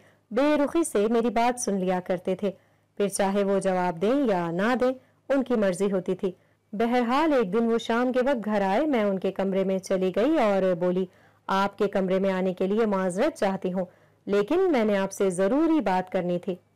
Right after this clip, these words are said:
उन्होंने दूसरी तरफ मुंह फेर लिया, मगर मैं बोलती गई, "आपका मुझसे यूं नाराज होना बनता नहीं है,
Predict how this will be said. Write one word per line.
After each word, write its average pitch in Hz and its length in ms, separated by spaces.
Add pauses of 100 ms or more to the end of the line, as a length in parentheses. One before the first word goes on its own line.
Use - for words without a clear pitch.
(160)
उन्होंने 196 360
दूसरी 247 400
तरफ 196 320
मुंह 190 160
फेर 202 260
लिया, 214 200
मगर 277 300 (340)
मैं 233 320
बोलती 175 320
गई, 165 260 (380)
"आपका 226 360
मुझसे 254 300
यूं 277 320
नाराज 277 400
होना 285 280
बनता 254 400
नहीं 185 280
है, 180 140